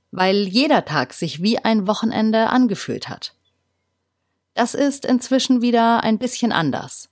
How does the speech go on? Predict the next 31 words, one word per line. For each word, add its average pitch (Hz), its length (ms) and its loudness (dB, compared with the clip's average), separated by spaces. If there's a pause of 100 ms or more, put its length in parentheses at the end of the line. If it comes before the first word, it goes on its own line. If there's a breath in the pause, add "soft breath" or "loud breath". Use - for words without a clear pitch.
(1600)
Heute 185 580 0
ist - 280 -2
nicht 269 260 2
nur 262 140 4
Samstag, 269 540 2
sondern 220 560 2 (300 soft breath)
es - 160 -8
fühlt 247 280 0
sich 254 200 -2
auch 233 140 0
so - 160 -2
an. 135 360 -4 (1400)
Mama 180 300 2
und - 200 -2
Papa 240 380 0
müssen 214 400 2
an 190 200 0
den 170 160 0
Wochentagen 196 680 0
wieder 180 200 2
mehr 214 240 2
arbeiten 143 540 0
und 180 240 -4
vor - 180 -2
allem 202 240 0
auch 202 320 -2
ab 196 220 -2
und 240 200 0
zu 240 320 0
ins 233 280 0
Büro. 220 440 0